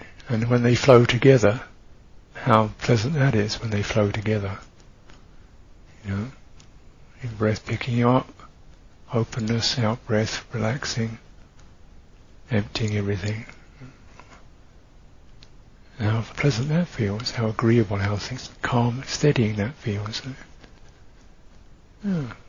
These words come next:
When the distraction comes in, "Oh no, this is pretty nice, just, oh,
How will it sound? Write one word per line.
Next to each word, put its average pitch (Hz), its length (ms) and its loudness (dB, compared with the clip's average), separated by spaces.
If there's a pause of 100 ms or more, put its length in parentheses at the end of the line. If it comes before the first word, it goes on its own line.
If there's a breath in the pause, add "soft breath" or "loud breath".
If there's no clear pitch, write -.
(140)
When 101 200 -14
the 101 60 -12
distraction 120 880 0 (300)
comes 117 340 -2
in, 117 180 0 (320)
"Oh 165 140 -4
no, 123 220 -2
this 139 200 -8
is - 120 -14
pretty 117 280 -4
nice, 110 460 -6
just, - 280 -14 (1400)
oh, 139 100 -10